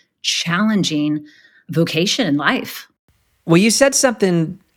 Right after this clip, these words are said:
Speaker 2: a couple of times that I wanna get you to lean into a bit, but you said proving is the death of creativity.
Speaker 1: Mm.
Speaker 2: And that really strikes me. Talk to me more about what you mean by proving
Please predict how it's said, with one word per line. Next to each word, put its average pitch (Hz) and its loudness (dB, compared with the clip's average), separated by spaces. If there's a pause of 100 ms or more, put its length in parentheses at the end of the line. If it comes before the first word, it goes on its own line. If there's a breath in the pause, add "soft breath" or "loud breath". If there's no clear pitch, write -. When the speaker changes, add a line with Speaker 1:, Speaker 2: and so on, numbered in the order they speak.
Speaker 2:
a - 2
couple 190 0
of 170 2
times 127 0
that 113 2
I 117 2
wanna 123 0
get 123 -2
you 120 0
to 98 0 (120)
lean 120 0
into 120 0
a 95 0
bit, 92 -2
but 120 -2
you 131 2
said 131 0
proving 143 0
is 120 0
the 123 0
death 123 2
of 120 -4
creativity. 104 -2 (280 loud breath)
Speaker 1:
Mm. 160 0
Speaker 2:
And 113 2
that 131 4
really 131 2
strikes 117 0
me. 82 -4
Talk - -2
to 185 0
me 160 2
more 135 2
about 110 0
what 120 -2
you 127 -2
mean 117 0
by 98 0
proving 107 0